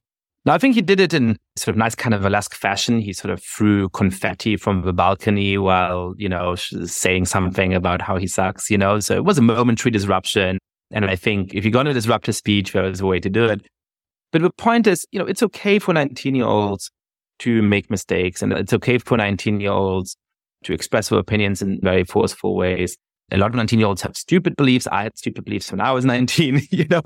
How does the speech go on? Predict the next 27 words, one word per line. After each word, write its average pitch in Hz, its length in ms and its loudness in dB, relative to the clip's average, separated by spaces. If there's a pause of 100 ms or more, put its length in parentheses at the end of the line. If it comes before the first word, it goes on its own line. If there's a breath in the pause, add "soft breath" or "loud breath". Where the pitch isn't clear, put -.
(520)
All 247 140 6
of 226 60 4
that 254 120 4
is 156 140 -2
fine. 131 520 0
The 127 120 0
point 180 320 2
is 135 120 0
that 123 140 0
we're 113 80 0
supposed 113 360 -4
to 117 60 -14
be 117 60 -4
adults 101 360 0
in 113 60 -4
the 117 100 -2
room. 185 360 0 (400)
And 113 200 -2
the 117 60 0
adults 117 340 0
in 127 60 -2
the 110 80 -2
room 160 200 2
are 117 80 -2
supposed - 360 -6
to 113 80 -8
say, 104 560 -2